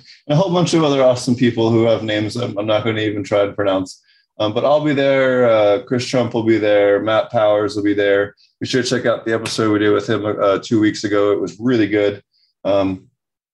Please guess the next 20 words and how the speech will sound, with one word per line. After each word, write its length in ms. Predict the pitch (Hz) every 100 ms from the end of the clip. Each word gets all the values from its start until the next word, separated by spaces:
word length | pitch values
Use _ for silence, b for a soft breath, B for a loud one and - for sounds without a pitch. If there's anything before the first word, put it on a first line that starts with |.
| _ _ _
and 120 | 123
a 40 | 117
whole 160 | 147
bunch 260 | 127 117 120
of 80 | 113
other 200 | 107 104
awesome 300 | 98 - 95
people. 300 | 98 - -
So 160 | -
come 220 | - 151
hang 200 | 139 127
out. 320 | 120 113 110 - _ _ _
Uh, 60 | 101
it's 160 | 95 -
gonna 160 | 117
be 80 | 110
a 80 | 107
really 260 | 123 113
amazing 400 | 107 110 104 104
weekend, 580 | 104 101 104 101 101 95